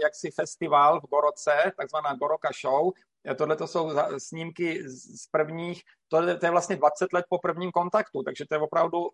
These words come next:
opravdu teda jako, eh, historie. A, eh, setkalo se to s obrovským nadšením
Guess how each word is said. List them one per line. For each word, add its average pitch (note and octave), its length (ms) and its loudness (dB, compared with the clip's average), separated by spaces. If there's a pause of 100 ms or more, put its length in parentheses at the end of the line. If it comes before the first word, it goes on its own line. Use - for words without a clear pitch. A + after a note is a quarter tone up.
(140)
opravdu D#3+ 440 0
teda E3+ 240 4
jako, E3+ 340 2 (220)
eh, B2 120 0
historie. D#3 680 0 (360)
A, C3+ 220 6 (680)
eh, C3+ 300 4
setkalo G3 400 2
se G#3 80 -4
to F#3+ 100 2
s - 140 -4
obrovským G3 400 0
nadšením C#3+ 720 -2